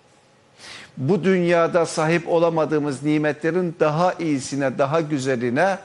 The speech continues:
daha büyüğüne, daha çoğuna cennette na-, sahip olacağız. Bu kadar net söylüyorum. "Ama hocam ben bu dünyaya gelmişim, ben bu dünyada onlara sahip olmak istiyorum,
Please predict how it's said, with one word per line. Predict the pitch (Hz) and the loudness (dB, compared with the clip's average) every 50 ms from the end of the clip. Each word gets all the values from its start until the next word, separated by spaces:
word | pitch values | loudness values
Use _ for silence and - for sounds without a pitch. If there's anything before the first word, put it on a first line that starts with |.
| - - - - _ | -16 -20 -20 -12 _
daha | 123 131 143 151 156 180 185 170 165 | 0 2 2 2 4 2 2 2 2
büyüğüne, | 151 143 143 139 127 127 131 123 98 | 0 2 2 2 2 2 0 2 2
daha | 147 147 156 175 175 - | 0 2 2 0 0 -2
çoğuna | - - 156 147 139 143 165 180 190 196 - - - - - - - - | -2 -2 0 0 2 2 2 0 0 -2 -6 -14 -20 -20 -20 -20 -20 -4
cennette | - 147 139 139 147 143 - - 156 147 | -2 0 0 2 0 -2 -2 -2 -2 -2
na-, | 127 120 - - - - - | -2 -4 -4 -8 -16 -20 -16
sahip | - - - 98 101 98 82 | -10 -6 -6 -4 -6 -6 -8
olacağız. | 85 71 78 69 - - - - - - - - - - - _ _ - _ _ _ | -10 -10 -10 -12 -12 -16 -16 -14 -12 -12 -10 -10 -12 -14 -20 _ _ -20 _ _ _
Bu | - - | -18 -12
kadar | - 175 165 131 127 | -8 -4 -4 -4 -4
net | 127 113 - | -4 -8 -10
söylüyorum. | - - - 80 71 62 64 60 50 - - _ _ - _ _ _ _ - _ - _ _ _ - - - - - - - | -12 -12 -10 -10 -10 -10 -12 -14 -16 -18 -20 _ _ -20 _ _ _ _ -20 _ -20 _ _ _ -20 -20 -20 -20 -20 0 2
"Ama | 185 208 240 254 226 | 4 6 8 10 8
hocam | 247 269 185 285 277 240 220 | 8 8 8 8 8 8 8
ben | 247 254 254 208 233 | 8 8 8 6 4
bu | 240 180 | 4 6
dünyaya | 262 247 262 277 277 285 285 | 6 6 8 8 10 10 8
gelmişim, | 226 180 247 262 254 285 320 233 - 302 277 247 | 8 8 8 8 8 6 6 4 6 6 8 8
ben | 262 269 254 254 | 8 8 8 6
bu | 269 202 214 | 4 6 6
dünyada | 277 269 277 285 294 262 311 302 | 6 8 8 8 8 10 8 8
onlara | 302 302 294 285 285 240 | 8 8 8 8 8 6
sahip | - 254 269 262 240 214 | 8 8 8 8 8 8
olmak | 254 240 247 254 254 233 214 | 8 8 8 6 6 6 4
istiyorum, | 254 - - - 247 254 247 233 226 233 208 - | 0 -2 -2 0 4 6 6 8 8 6 4 2